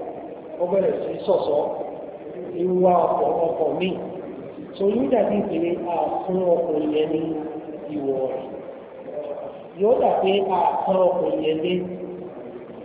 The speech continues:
So, kó lè jẹ́ pé àwọn obìnrin wọ́n lè pọ̀ ọkọ wọn lé, wọ́n lè mọ ìwọ ọkọ wọn àti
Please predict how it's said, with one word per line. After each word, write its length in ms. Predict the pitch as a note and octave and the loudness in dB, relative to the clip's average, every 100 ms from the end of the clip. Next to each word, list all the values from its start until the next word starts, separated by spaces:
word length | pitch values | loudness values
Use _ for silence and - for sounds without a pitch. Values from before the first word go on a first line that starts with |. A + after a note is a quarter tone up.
| - - - | -14 -14 -14
So, 120 | - D#3 | -6 -4
kó 140 | - | -2
lè 100 | F#3 | -2
jẹ́ 200 | E3+ F#3 F#3+ | 2 0 2
pé 140 | F#3+ F#3 F3+ F3+ F3+ - - | 2 4 4 4 -2 -6 -6
àwọn 260 | D3 D#3 E3 | -4 -2 -2
obìnrin 480 | D#3+ D3 D3 D3+ D3+ D3 - - - - - | -2 -2 -2 -2 -4 -6 -10 -12 -12 -12 -8
wọ́n 220 | D#3+ G3+ F3+ | 2 4 4
lè 120 | D#3 - | 0 -2
pọ̀ 180 | F#3 E3 D3 | -2 0 0
ọkọ 260 | C#3+ - D3 D3 | 0 -2 0 0
wọn 160 | D3 D3+ | 0 -2
lé, 120 | E3+ F3 - - - - - | -2 -4 -4 -8 -10 -10 -8
wọ́n 220 | D#3 F#3 G#3 | 0 2 4
lè 120 | E3+ E3 | 2 0
mọ 200 | E3 E3 D#3+ D#3+ D#3+ | 0 2 2 0 -2
ìwọ 260 | F3+ E3 E3 D#3+ | -4 2 6 6
ọkọ 260 | D#3+ D#3+ D#3+ | 4 4 6
wọn 280 | D#3 D#3+ D#3 - - - - - - - | 6 4 0 -2 -6 -8 -8 -8 -8 -4
àti 360 | F3 F3+ F3+ | 0 0 0